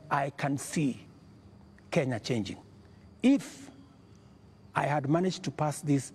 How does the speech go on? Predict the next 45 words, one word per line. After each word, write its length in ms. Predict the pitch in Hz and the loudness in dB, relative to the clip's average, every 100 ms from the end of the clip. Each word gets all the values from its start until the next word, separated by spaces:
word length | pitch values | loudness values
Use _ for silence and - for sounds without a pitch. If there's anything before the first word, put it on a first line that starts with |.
| - - | -8 -2
finance 360 | 135 135 127 | 0 0 -2
bill, 160 | - 101 - - - - | -6 -8 -10 -20 -20 -2
Kenya 240 | 175 156 131 | 2 2 2
would 120 | 117 | 0
not 180 | 131 117 | -2 -2
be 80 | |
the 100 | 110 | -6
same. 220 | 101 110 104 - - - - - - - 147 | -8 -10 -10 -16 -20 -20 -20 -20 -20 -10 0
We 200 | 123 127 | 2 2
would, 260 | 123 - | 0 0
we 100 | 135 | 2
would 200 | 127 123 | 2 2
take 200 | - 165 | 0 0
this 180 | 131 127 | 0 -2
country 300 | - 127 127 | -2 -2 -2
to 120 | - | -4
the 100 | 117 | -2
next 240 | 113 120 - | -2 -4 -6
level. 240 | 107 104 - - - - - | -10 -10 -16 -20 -20 -16 -4
The 100 | - - | -4 0
kind 200 | 190 214 | 2 2
of 100 | 190 | 2
investment 480 | 175 151 - 170 151 | 2 0 0 2 2
I 80 | 117 | 0
have 180 | 117 | -2
made, 320 | 117 123 131 - - - - - - - | 0 -2 -4 -8 -20 -20 -20 -20 -16 -4
the 140 | 123 | -2
kind 320 | - 185 202 180 | 0 0 2 2
of, 240 | 151 139 | 0 0
uh, 440 | 143 135 131 123 - - | 0 2 0 -2 -4 -2
collaboration 720 | 139 135 131 143 - 139 135 | 0 2 2 2 2 0 0
with 280 | 131 - - - - | -2 -2 -10 -20 -4
many 300 | - 147 151 | 2 2 2
friends 440 | 143 147 139 123 - | -2 -2 0 -2 -2
that 140 | 123 - | -2 0
we 100 | 120 | 0
have 200 | 120 - | 0 2
done, 280 | 131 131 127 - - - - - | 0 0 -6 -14 -20 -20 -18 -4
we 220 | 120 170 | 2 4
would 280 | 165 143 120 | 4 0 -2
begin 340 | 131 151 151 143 | -2 2 2 2
to 100 | 131 | -2
see 280 | - 139 127 | -2 -2 -2
this 240 | 131 123 | -2 -2
country 460 | - 123 - 117 | -2 -2 -2 -4